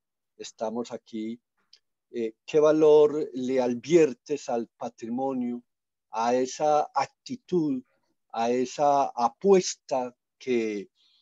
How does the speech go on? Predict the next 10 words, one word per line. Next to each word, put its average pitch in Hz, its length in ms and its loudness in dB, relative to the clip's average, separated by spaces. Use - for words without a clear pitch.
trasciende, 160 1200 0
eh, 123 200 0
los 120 280 -2
estados, 139 680 -2
que 123 160 -10
trasciende, 120 1000 -8
eh, 117 240 -2
las 127 280 0
instituciones, 139 1300 -6
eh, 107 540 -2